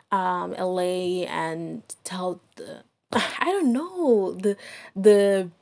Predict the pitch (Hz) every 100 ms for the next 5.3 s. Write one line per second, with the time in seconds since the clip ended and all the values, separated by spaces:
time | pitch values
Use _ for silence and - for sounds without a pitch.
0 | _ _ _ - - 208 196 214 240 226
1 | 247 247 226 214 214 240 233 220 208 240
2 | 233 240 240 226 - 214 202 - 220 214
3 | 185 196 185 - 202 190 185 - 208 208
4 | - - - 190 190 190 180 185 185 175
5 | 185 185